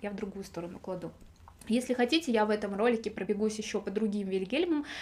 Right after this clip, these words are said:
потому что у меня есть отдельный ролик про пятерку, но после того видео я еще себе накупала, э, кучу Вильгельмов, и тоже я их покупала на сайте Ламода. Э, кстати, мониторьте скидки,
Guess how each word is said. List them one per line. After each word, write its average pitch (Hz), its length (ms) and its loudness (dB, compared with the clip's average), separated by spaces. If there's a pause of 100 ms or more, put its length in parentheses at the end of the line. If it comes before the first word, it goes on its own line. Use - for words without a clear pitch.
(120)
потому 233 180 4
что - 160 6
у - 20 10
меня 240 140 10
есть 220 240 6
отдельный 202 380 6
ролик 190 320 2
про 180 180 -4
пятерку, 370 640 2 (280)
но 247 160 8
после 214 320 2
того 202 240 2
видео 285 360 2
я 202 220 4
еще 202 360 0
себе 175 280 -8
накупала, 175 600 -2 (260)
э, 190 180 0
кучу 240 240 0
Вильгельмов, 247 600 2
и - 20 0
тоже 220 280 6
я 185 140 -2
их 180 80 -8
покупала 185 460 -2
на 190 100 -6
сайте 180 380 -6
Ламода. 302 460 2 (280)
Э, - 100 -2
кстати, 247 300 2
мониторьте 226 480 6
скидки, 226 520 -4